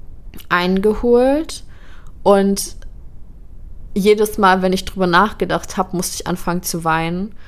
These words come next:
Und ich glaube, es hat vielleicht ein paar Iterationen gebraucht, damit konfrontiert zu werden, dass ich bereit war,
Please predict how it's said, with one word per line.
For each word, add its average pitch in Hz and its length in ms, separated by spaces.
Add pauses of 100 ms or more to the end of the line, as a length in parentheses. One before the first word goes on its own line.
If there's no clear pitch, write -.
(560)
Und 190 240 (120)
ich - 260
glaube, 190 880 (160)
es - 140
hat 196 140
vielleicht 185 440
ein 180 120
paar 180 300
Iterationen 175 680
gebraucht, 175 800 (520)
damit 185 320
konfrontiert 185 680
zu 175 160
werden, 170 240
dass 165 160
ich - 160
bereit 165 420
war, 147 300